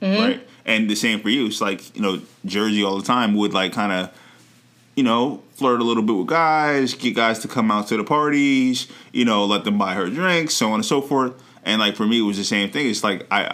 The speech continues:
Speaker 2: I had to, I felt that I had to engage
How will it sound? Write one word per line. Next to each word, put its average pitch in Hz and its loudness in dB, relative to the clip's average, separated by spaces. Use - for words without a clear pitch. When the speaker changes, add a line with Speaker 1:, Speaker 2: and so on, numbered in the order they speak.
Speaker 2:
I - 2
had 104 -2
to, 95 0
I 107 2
felt 120 0
that 107 0
I 104 2
had 101 -4
to 90 -4
engage 104 0